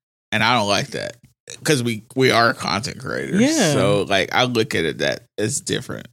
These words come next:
Speaker 2: People who make livelihoods out of this shit, like, it's unfair. And you can see it too, like, 'cause on TikTok, you can see the amount of views a video has before you even play it.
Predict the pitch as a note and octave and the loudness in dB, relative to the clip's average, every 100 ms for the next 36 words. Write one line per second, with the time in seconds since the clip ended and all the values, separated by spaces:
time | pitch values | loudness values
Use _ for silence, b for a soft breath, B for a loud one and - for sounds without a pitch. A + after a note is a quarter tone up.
0 | _ _ - A3+ B3 A3+ F#3+ E3+ E3 - | _ _ -6 -2 -2 0 2 0 -2 -6
1 | - _ - D#3+ E3 D3 C#3 D3 F3+ G3 | -12 _ -2 0 0 -2 -2 0 0 0
2 | G3+ G#3+ G#3+ G#3+ G#3+ G#3+ G#3+ G#3+ A3+ A3+ | 2 2 2 0 -2 0 0 0 0 0
3 | F3+ D#3 D3 C#3+ - - _ _ b b | 0 -2 -2 -4 -8 -20 _ _ b b
4 | _ E3 - F3 F3 - D#3+ E3 C3+ C3 | _ -2 2 2 2 2 2 2 2 0
5 | D3 F#3 - D3+ D3 - - F3 F#3 C#3+ | -2 0 0 0 2 2 4 2 2 0
6 | - F3 F#3+ D3+ C3+ D#3 - - D3+ C#3+ | 0 0 0 0 -2 -4 -10 -4 -2 0
7 | D#3 E3 E3 - G#3+ - D#3+ C#3+ - b | 0 2 2 2 0 2 0 0 -6 b
8 | b b _ D3+ F3 E3 D3+ - E3+ E3+ | b b _ -2 0 2 2 0 0 0
9 | D3+ D3 D3+ D3 C#3+ C#3+ E3 D#3+ D3 C#3+ | 2 2 0 0 -2 -2 -2 0 -2 -2
10 | C#3+ C#3 C3+ D3+ D3+ D3 D3 C#3+ C#3 - | -2 -2 -2 -2 -2 0 -2 -4 -6 -2
11 | D3+ D3 C3+ C3 - D3 D3 B2 - | 0 0 0 -2 -2 0 0 -2 -6